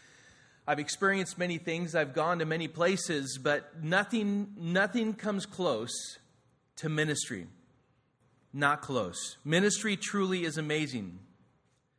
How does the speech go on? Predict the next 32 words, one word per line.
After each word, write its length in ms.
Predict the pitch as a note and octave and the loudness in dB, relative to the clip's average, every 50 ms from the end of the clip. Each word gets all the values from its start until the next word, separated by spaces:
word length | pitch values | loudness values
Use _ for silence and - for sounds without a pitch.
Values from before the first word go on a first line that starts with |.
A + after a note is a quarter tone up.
| _ _ _ _ - - - - - - - - | _ _ _ _ -20 -20 -20 -20 -20 -20 -14 2
There 400 | E3+ F#3 G3 G3+ F#3 D3+ - - - | 6 8 8 10 8 6 4 0 4
hasn't 340 | - - C4 C4+ C4 B3+ A3+ | 6 8 8 8 8 6 8
been 180 | B3 A#3 G#3+ | 8 6 8
much 280 | G#3 G#3 G#3+ G#3+ G#3+ - | 8 8 8 8 6 2
in 80 | A#3+ G3+ | 2 4
my 180 | G3 F#3 F#3 | 6 6 6
life 340 | F3 F3 F3 F3 F3 F3+ - | 6 6 6 6 6 4 4
that 140 | F#3 E3+ D#3+ | 4 6 6
I 120 | D#3+ D#3+ | 6 6
haven't 360 | D#3+ E3+ F3 E3 E3+ C#3 - - - - - - D3 | 6 4 4 4 2 -2 -8 -12 -18 -20 -20 -4 -2
gotten 280 | E3+ E3 C#3+ C#3+ C#3 | 0 0 0 -2 -6
tired 580 | - D3+ D3 C#3 C3 B2+ B2 A#2 A2+ G#2+ G2+ F#2 - - - _ _ - - | -6 -2 -2 0 0 0 0 -2 -4 -4 -8 -10 -14 -20 -20 _ _ -14 -12
of 180 | G#2+ G#2 G#2 | -12 -8 -6
doing 420 | A#2+ B2 A#2 A2+ G2+ F2+ F2+ F2 - - - _ _ _ - | -4 -4 -4 -4 -6 -8 -12 -14 -16 -18 -20 _ _ _ -8
at 140 | - A2+ - | -8 -6 -4
some 220 | - - C#3+ C3 B2+ | -4 -2 -2 -2 -2
point 320 | B2+ - C3 B2 A#2 A2+ | -4 -4 -2 -2 -2 -2
or 100 | A2 G#2+ | -2 -2
another. 380 | A2 A2 G#2+ G2+ D#2+ E2 E2+ - - _ _ _ _ _ _ _ _ _ _ _ _ _ _ _ _ - - - - - - - _ _ - | -2 -4 -4 -6 -6 -10 -12 -14 -18 _ _ _ _ _ _ _ _ _ _ _ _ _ _ _ _ -20 -20 -20 -20 -20 -20 -20 _ _ 2
Ministry 600 | C#3 F3+ A#3 B3+ C#4 B3 - - - B3 A#3+ A3+ | 6 8 10 10 10 8 8 6 2 2 2 2
is 140 | G#3+ G3 E3+ | 4 6 6
at 160 | G3+ G3 G3 | 6 6 6
the 80 | G3 F3 | 4 0
top 400 | - - - G#3 G3+ G#3 A3+ A#3 | 0 0 4 8 8 8 8 8
of 140 | B3 G3 F#3 | 6 2 4
the 120 | G#3+ G3+ | 4 4
list 360 | F#3 G3+ G#3 G3+ G3+ - - | 6 6 4 4 4 2 0
of 120 | G3 F3+ - | -2 -2 0
things 500 | - G#3 F#3+ E3 D3+ D3+ D#3+ D3 - - - - - - - - | 2 2 2 4 2 2 0 -2 -4 -8 -14 -20 -20 -20 -4 0
I 160 | - D#3+ E3+ | 2 2 4
have 320 | E3+ E3+ F#3 F3 E3 D#3 E3+ | 4 4 4 4 4 4 2
not 560 | E3+ F3 F#3+ G#3+ A3 G#3 F3 C3+ G2 - | 2 4 6 8 10 10 10 8 6 2